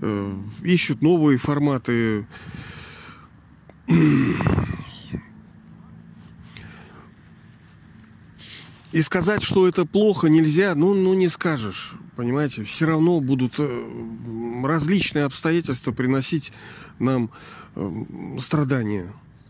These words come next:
Через что угодно. Да, пожалуйста. Да, вы представляете человека,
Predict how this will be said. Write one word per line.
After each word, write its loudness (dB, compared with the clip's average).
Через 2
что 2
угодно. 2
Да, 4
пожалуйста. 0
Да, -2
вы 2
представляете 0
человека, 0